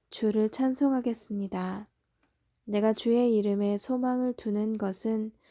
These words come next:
주가 선하시기 때문입니다. 주의 성도들과 함께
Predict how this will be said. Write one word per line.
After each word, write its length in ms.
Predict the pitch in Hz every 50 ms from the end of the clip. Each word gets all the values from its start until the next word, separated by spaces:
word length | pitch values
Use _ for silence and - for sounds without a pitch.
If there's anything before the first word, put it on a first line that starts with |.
| - - - - - _ _ _ _ _
주가 440 | - - - 220 208 214 214 214 220
선하시기 760 | 220 - 269 269 269 285 285 285 285 - - 233 - 226 220
때문입니다. 960 | 226 - 247 247 262 254 247 240 226 214 208 196 202 185 185 185 196 208 208 - _ _ _ _ _ _ _ _ _ _ _ _ _ _ _ _ -
주의 240 | - 233 233 233
성도들과 800 | 233 - - 285 277 285 269 285 277 - 262 240 233 240 233 226
함께 680 | 214 208 208 202 - _ - 202 190 196 196 208 214